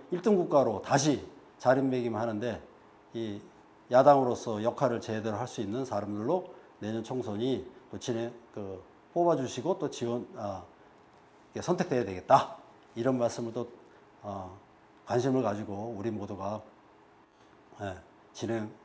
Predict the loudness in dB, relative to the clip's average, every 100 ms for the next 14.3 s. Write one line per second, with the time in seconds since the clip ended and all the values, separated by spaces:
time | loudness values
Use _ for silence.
0 | -20 -20 -20 -20 -20 -18 -12 -10 -6 -8
1 | 2 2 2 -2 -2 0 0 0 -2 -2
2 | -4 -4 -6 -8 -10 -10 -8 -10 -10 -10
3 | -10 -10 -8 -10 -10 -10 -10 -10 -12 -20
4 | -10 -8 -6 -8 -12 -12 -14 -16 -20 -20
5 | -20 -18 -14 -10 10 12 12 8 -6 -14
6 | -20 -20 -20 -20 -2 8 8 8 8 8
7 | 8 6 4 2 -4 -14 -20 -12 -2 0
8 | 0 -2 -6 -12 -20 -20 -20 -20 -20 -20
9 | -20 -20 -20 -20 -20 -8 0 4 4 4
10 | 2 0 0 2 4 2 0 0 -2 -6
11 | -14 -20 -20 -20 -20 -12 -6 -2 4 6
12 | 6 4 2 -12 -6 -2 2 0 -2 -4
13 | -4 -6 -14 -20 -20 0 2 4 4 2
14 | 2 -2 -6